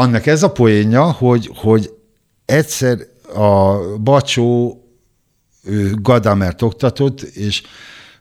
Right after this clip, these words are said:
ö, mondta nekem, négyes kaptam, hogy miért nem érdekel engem a, a gadameri filozófia. És akkor mondtam, hogy egyszerűen nem. Értsd meg, egyszer most mással foglalkozom.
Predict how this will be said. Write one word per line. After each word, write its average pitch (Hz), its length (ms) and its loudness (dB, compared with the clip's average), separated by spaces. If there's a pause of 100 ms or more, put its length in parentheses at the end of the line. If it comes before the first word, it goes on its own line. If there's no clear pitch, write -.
ö, 104 300 -2
mondta 120 400 2
nekem, 107 280 0
négyes 104 420 -2
kaptam, 123 380 -4
hogy 127 120 -2
miért 147 200 0
nem 104 160 -2
érdekel 95 580 -4
engem 92 340 -2
a, 87 540 -4
a 82 100 -6 (280)
gadameri 98 580 -2
filozófia. 90 1160 -4 (680)
És 143 220 -4
akkor 120 420 -2 (100)
mondtam, 117 400 0
hogy 117 240 -2
egyszerűen 101 480 -2
nem. 78 260 -8 (140)
Értsd 104 420 -2
meg, 87 240 -4
egyszer 120 300 -2
most 107 200 -2
mással 98 360 2
foglalkozom. 78 760 -4